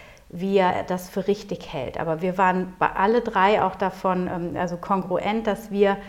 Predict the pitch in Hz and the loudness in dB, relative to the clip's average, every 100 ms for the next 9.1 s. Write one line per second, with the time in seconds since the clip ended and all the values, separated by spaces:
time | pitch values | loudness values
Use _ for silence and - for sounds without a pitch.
0 | - - - - - - - - - - | -18 -20 -20 -20 -20 -20 -20 -20 -20 -10
1 | 196 170 170 165 208 220 175 170 185 180 | -6 -2 0 2 2 4 2 2 0 -4
2 | 175 - 180 262 302 302 240 247 208 180 | -6 -2 2 4 4 2 0 0 -2 0
3 | - 220 262 285 285 226 220 196 180 180 | 2 2 4 0 2 0 0 0 0 -2
4 | 180 240 294 320 311 - 302 277 - - | -4 0 0 0 -4 0 2 2 0 -4
5 | 190 - 226 330 240 208 220 - 233 285 | -10 0 2 4 2 -2 0 2 4 2
6 | - 269 - 277 277 226 208 214 208 - | 0 -4 -2 -2 -2 -2 0 0 0 0
7 | 208 214 214 202 190 185 185 185 185 170 | 0 -2 -2 -4 -2 -4 -4 -4 -4 0
8 | 226 294 226 196 196 180 190 190 - 180 | 0 2 2 2 2 2 -2 -6 -4 -4
9 | 170 | -4